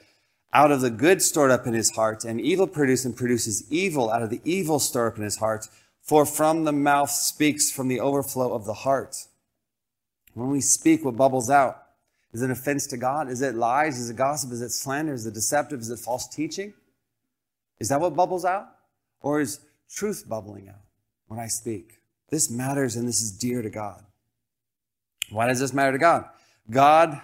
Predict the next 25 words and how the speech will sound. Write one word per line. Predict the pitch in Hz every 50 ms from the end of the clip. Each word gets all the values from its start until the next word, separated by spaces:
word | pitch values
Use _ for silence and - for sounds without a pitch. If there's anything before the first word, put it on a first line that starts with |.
| - -
loves | 123 127 131 139 143 151 139 127 - -
his | 139 131 120
glory, | 110 107 113 113 120 120 120 113 113 117 117 107 107 - -
and | 117 110
God | 123 135 143 143 143 135
loves | 127 127 127 120 120 -
his | 120 117 107 101 - - _ -
image | 120 123 123 123 110 107 104 87
bearers, | 117 117 113 104 98 92 -
his | 113 110 104
glory | 95 120 113 117 117 120 117 110
image | 104 117 113 104 90 -
bearers. | - 113 107 101 87 87 - - _ _ _ _ _ _
And | - 123 123
you're | 127 135 156 175 160
the | 160 151
image | 151 151 139 120
bearer | 123 135 131 127
of | 104 -
God, | 123 123 123 123
and | 120 113
this | 110 107 -
matters | 120 120 117 113 104 -
to | 107
God. | 101 120 113 113 107 98